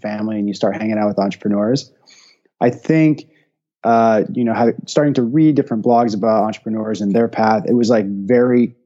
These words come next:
clear that the average of the five people you're around is who you become. And I think they mentioned that in Four Hour Work Week, but I can't remember.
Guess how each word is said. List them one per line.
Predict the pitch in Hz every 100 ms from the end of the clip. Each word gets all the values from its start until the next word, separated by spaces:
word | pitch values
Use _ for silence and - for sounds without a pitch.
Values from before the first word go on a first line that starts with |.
| -
clear | - 117 110 117
that | 110 107 -
the | 110 98
average | 107 113 110 98
of | 104
the | -
five | - 107 101
people | 110 - 107
you're | 104 98
around | 120 147 143
is | 113
who | 117
you | 107
become. | 98 - 139 180 - -
And |
I | 135
think | 254 240
they |
mentioned | 120 127 123 110
that | 107 -
in | 104 101 95 _
Four | 110 101
Hour | 95
Work | 95 -
Week, | 95 -
but | 87
I | 80
can't | - -
remember. | 170 175 160 -